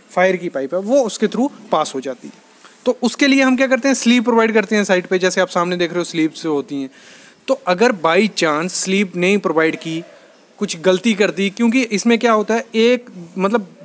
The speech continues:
दस से बीस एमएम का अगर difference पड़ गया तो काफ़ी ज़्यादा दिक्कत हो सकती है, Slope में दिक्कत हो जाएगी, और pipe की bend,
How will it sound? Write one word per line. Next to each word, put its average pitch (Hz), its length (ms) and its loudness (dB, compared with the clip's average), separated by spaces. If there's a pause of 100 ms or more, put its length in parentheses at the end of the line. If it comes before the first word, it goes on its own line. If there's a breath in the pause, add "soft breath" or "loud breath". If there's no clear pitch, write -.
(240)
दस 226 180 4
से 262 260 0
बीस 208 360 0
एमएम 202 260 0
का 202 120 0
अगर 185 160 0
difference 180 320 -4
पड़ 185 180 -2
गया 190 100 -2
तो 196 100 -4
काफ़ी 170 280 -4
ज़्यादा 156 260 -2
दिक्कत 147 280 -6
हो 147 80 -4
सकती 156 280 -8
है, 175 80 0
Slope 196 400 2
में 226 160 2
दिक्कत 202 300 0
हो 202 80 6
जाएगी, 196 440 0 (420 loud breath)
और 202 120 0
pipe 175 300 0 (100)
की 226 100 0
bend, 165 440 -2